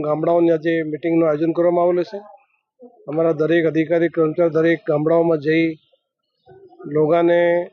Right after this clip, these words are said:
શું કરવું, શું ના કરવું, એ પ્રકારની માહિતગાર કરશે. સાથે લોકોમાં એક વિશ્વાસ સંપાદન થાય અને કોઈપણ પ્રકારની ખોટી અફવા ઉપર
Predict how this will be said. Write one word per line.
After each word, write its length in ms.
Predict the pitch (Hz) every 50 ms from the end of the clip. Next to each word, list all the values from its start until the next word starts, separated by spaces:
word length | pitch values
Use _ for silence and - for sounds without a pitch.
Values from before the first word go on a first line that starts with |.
| _ _ -
શું 160 | - - 202 180 196
કરવું, 320 | 185 180 175 185 190 175 -
શું 160 | 196 190 180
ના 160 | 180 175 175 -
કરવું, 240 | 175 175 165 175 170
એ 40 | 151 170
પ્રકારની 440 | 156 170 170 170 160 170 170 165 165 160 160 170 - -
માહિતગાર 360 | - 156 160 - - 190 180 170
કરશે. 300 | 190 190 170 - - 202 214 220 - - - _ _ _ _ _ _ _ - - - - - - - -
સાથે 260 | 175 165 160 196 214 208
લોકોમાં 280 | 196 202 202 220 226 226
એક 80 | 208 185
વિશ્વાસ 320 | 156 - - 196 220 214 -
સંપાદન 540 | - 190 190 180 190 190 175 196 190 185 175
થાય 200 | 175 175 156 127 - _ _ _ _ _ _ _ _ _ _ _ _ -
અને 100 | 190 196 - -
કોઈપણ 340 | 185 175 165 208 208 196 202
પ્રકારની 440 | 175 185 185 185 180 196 202 - -
ખોટી 300 | - 165 160 - 208 196 175
અફવા 220 | - - 190 185 170
ઉપર 160 | 180 190